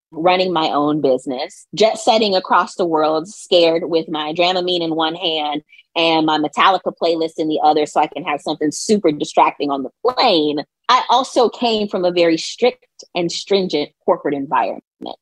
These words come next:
Again, I go back to, I've been <laughs> drinking stale break room coffee with an asset managed laptop and a badge since I was nineteen. So I know how the rules of that road goes.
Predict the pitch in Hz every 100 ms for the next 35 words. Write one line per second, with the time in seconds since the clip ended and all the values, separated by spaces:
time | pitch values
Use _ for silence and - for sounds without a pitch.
0 | _ _ _ - 175 185 151 185 160 156
1 | 160 - - 151 170 165 180 - 220 170
2 | 147 - 202 202 190 196 180 180 160 160
3 | - 165 160 - 151 139 165 180 202 151
4 | 165 160 160 139 135 - 160 139 - -
5 | 156 202 190 151 143 143 160 143 139 127
6 | 135 127 - - 65 64 - - 277 339
7 | 294 311 240 190 170 190 185 180 151 151
8 | - 147 151 139 151 117 - - - -